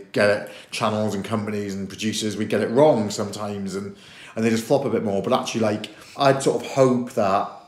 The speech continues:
as a T V producer and someone who loves making T V shows, that the way T V shows are commissioned sort of would use modern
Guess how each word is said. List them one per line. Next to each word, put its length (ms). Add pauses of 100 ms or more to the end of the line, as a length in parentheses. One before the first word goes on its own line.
(140)
as 140
a 60
T 180
V 140
producer 320
and 80
someone 160
who 60
loves 160
making 180
T 160
V 160
shows, 480 (500)
that 140
the 100
way 440
T 220
V 220
shows 360
are 60
commissioned 720 (100)
sort 240
of 380
would 160
use 500
modern 720